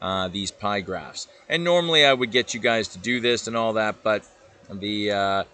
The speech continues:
I'll still get you guys to do this, but as far as drawing a, a pie graph goes, we'll see. We'll see. We'll see. We'll see.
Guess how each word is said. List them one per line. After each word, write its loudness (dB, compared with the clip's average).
I'll 0
still -4
get 2
you -4
guys 2
to -12
do -4
this, -4
but -4
as -8
far 0
as -4
drawing -6
a, -4
a -12
pie -6
graph -6
goes, -6
we'll -2
see. -6
We'll -6
see. -6
We'll -4
see. -12
We'll -8
see. -12